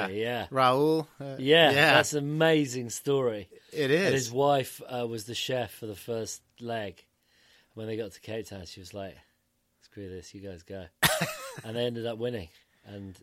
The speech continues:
Speaker 1: it was, um, yeah, amazing.
Speaker 2: Was that a Swan sixty-five or something? What was that?
Speaker 1: Yeah, I think so, 'cause then Flyer was, Flyer w-, I think Flyer was the Swan sixty-five.
Speaker 2: Mm-hmm.
Speaker 1: Maybe so. I, I, you're, I, it's a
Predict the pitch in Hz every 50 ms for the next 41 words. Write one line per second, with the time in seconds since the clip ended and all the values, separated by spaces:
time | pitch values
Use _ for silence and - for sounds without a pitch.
0 | _ - 104 104 101 92 - - - - - 98 107 107 82 104 104 101 90 90
1 | 98 104 104 - 151 - 202 175 175 - - 180 170 156 151 147 - - 147 -
2 | - - 156 - - 165 151 123 104 107 107 _ _ _ 113 107 101 101 101 101
3 | - 123 - - - - 107 107 104 104 _ - 117 110 - 113 - 117 123 120
4 | 117 117 120 120 117 104 - - 147 147 147 139 - - 123 113 107 123 - 110
5 | 104 123 117 110 - - - - 135 135 127 123 120 117 113 104 107 110 101 -
6 | - - - - _ _ _ _ _ _ _ _ _ _ _ _ _ - - 120
7 | 120 120 120 117 113 110 110 - 104 101 - 151 135 110 - - 139 135 131 127
8 | 120 110 101 92 95 - - - 113 104 92 - 107 - - - 95 98 - 110
9 | 104 98 92 87 - _ _ _ 123 123 123 117 104 92 - _ _ _ _ _
10 | _ 98 110 120 113 104 - - 107 104 101 98 92 _ - 104 104 85 78 85
11 | 85 78 82 107 120 117 110 110 104 76 101 117 107 - _ _ _ _ _ _
12 | _ _ _ _ _ _ _ _ -